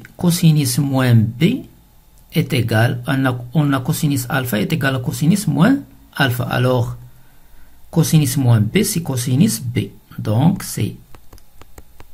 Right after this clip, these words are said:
sinus A, cosinus B. Sinus moins B, sinus moins alpha et sinus alpha, ils sont opposés. Alors, c'est moins sinus B.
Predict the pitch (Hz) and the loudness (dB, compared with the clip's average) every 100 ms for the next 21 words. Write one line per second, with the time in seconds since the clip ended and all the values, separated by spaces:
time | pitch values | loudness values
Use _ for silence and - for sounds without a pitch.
0 | - - - - - - 151 123 117 - | -20 -20 -18 -16 -14 -6 0 2 2 -2
1 | - 135 165 - - - - - - - | -4 0 0 -2 -8 -18 -18 -20 -20 -20
2 | - - - - - - 120 - 117 143 | -20 -20 -20 -20 -8 -6 -4 2 4 4
3 | - - - 117 117 117 - - - - | 2 -2 -6 -2 0 0 -2 -12 -20 -20
4 | - - - - - - - 214 208 208 | -20 -20 -20 -20 -20 -14 -2 4 4 6
5 | 170 156 131 113 120 117 - - - - | 6 6 4 0 0 -2 -6 -12 -8 2
6 | 185 156 123 - - 143 139 135 127 - | 6 6 4 -4 -6 -2 2 2 2 -2
7 | 135 120 123 110 - - 127 120 120 - | 0 0 0 -2 -4 -4 0 0 -4 -12
8 | - - 165 131 120 - 117 - 202 - | -12 -2 0 2 0 0 0 2 0 0
9 | 127 - - 208 226 202 175 175 135 110 | -2 -2 0 0 0 0 -2 0 0 0
10 | 107 113 110 156 196 - 127 123 143 240 | 0 0 2 2 2 0 0 2 4 2
11 | 247 - 147 233 - - 113 104 | 0 0 2 2 0 -6 -4 -4